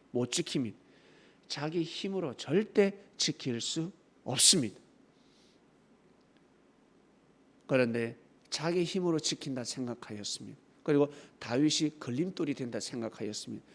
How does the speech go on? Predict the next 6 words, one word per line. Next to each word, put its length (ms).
다윗을 460
죽이고자 520
하니까 460
사울의 840
아들들 640
중에서 760